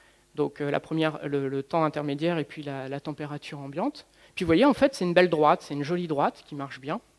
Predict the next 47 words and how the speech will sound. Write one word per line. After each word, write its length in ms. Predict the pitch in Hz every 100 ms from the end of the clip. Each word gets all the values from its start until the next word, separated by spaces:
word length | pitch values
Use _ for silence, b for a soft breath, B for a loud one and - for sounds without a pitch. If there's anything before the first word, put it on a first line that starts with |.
| _ _ B B B _
Qu'est-ce 160 | 202 -
qu'il 120 | 160
fait ? 260 | - 190 - -
Il, 100 | 156 _ _ -
donc 160 | 147
on 80 | 147
part 440 | 143 190 190 190 b b b
de 40 |
quelque 280 | 156 160 170
chose 240 | 160 185 -
qui 80 |
va 100 | 151
faire, 380 | 143 170 165 170
euh, 180 | 131 127 123 b b b b
euh, 380 | 135 139 131 131
deux, 140 | 156
trois 240 | - 175 170
centimètres 640 | 165 - 170 170 175 - 131
jusqu'à 340 | 139 - 147
treize 240 | - 165
centimètres, 640 | - 151 - 151 202 262 - b b
puis 80 | -
il 60 | 165
extrapole 500 | - - 151 156 202
au 60 |
rayon 200 | 156 147
de 60 | 151
la 100 | 143
Terre. 200 | - 147 - _ _ _ _ -
Et 260 | 143 139 131
donc 280 | 147 143
du 140 | 135 135
coup, 260 | 165 240 - _ _ _ -
là 140 | 151
c'est 360 | 151 - 143 127 127 -
vraiment 240 | 147 185
de 60 | 147
l'astrophysique 540 | 143 165 - 160 165
de 100 | 160
laboratoire, 580 | 156 147 147 143 240 226
au 80 | 165
sens 320 | 196 185 -
où 60 |
il 60 | 151
fait 120 | -
une 160 | 143 143
maquette 640 | 160 208 - 220 -